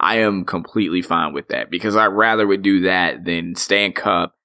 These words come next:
and go to a team that's not necessarily a lateral move in the sense of being in the Cup Series. Him going to a J R car is still a very good place to be. So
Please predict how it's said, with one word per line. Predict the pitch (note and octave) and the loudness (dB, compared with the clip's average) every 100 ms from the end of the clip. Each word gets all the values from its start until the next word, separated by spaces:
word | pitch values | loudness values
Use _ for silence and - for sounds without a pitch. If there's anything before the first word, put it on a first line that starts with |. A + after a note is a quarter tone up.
| _ | _
and | F2+ F2+ F2+ F2+ E2+ | -2 0 0 -4 0
go | G2 F#2 | 2 2
to | - F2+ | 4 2
a | |
team | E2+ G#2 F#2+ F2+ | 2 0 0 0
that's | E2+ - F#2 | 0 -2 -2
not | F#2+ F2+ | -2 0
necessarily | F2+ F2 - F#2+ F2+ F2 D#2 | 0 -2 0 2 4 2 2
a | F2 E2+ | 0 2
lateral | F2+ F#2 F#2 F2+ F2 | 0 0 2 2 0
move | F2 F2+ E2+ E2+ - | 2 2 2 -2 -6
in | |
the | E2 | -8
sense | - F2 F#2 | -4 -4 -2
of | |
being | F#2 E2+ | -4 -2
in | E2 | -4
the | D2 | -6
Cup | - G#2 | 0 0
Series. | - D#2+ D#2 C2 - - _ | 0 -4 -4 -4 -8 -16 _
Him | C#3+ C3+ | -4 2
going | C#3 B2+ | 2 4
to | A2 | 2
a | G2+ | 4
J | G#2 G2 | 4 4
R | F#2+ | 4
car | F2+ F#2 F2 | 2 2 2
is | E2+ | 0
still | - - F2+ | -2 -2 -2
a | |
very | F2+ F2 E2+ F2 | -2 0 0 0
good | D#2+ C2+ | -4 -6
place | - D2 - | -6 -6 -8
to | D#2 | -6
be. | D#2 B1 | -6 -6
So | - - A1 | -8 -8 -10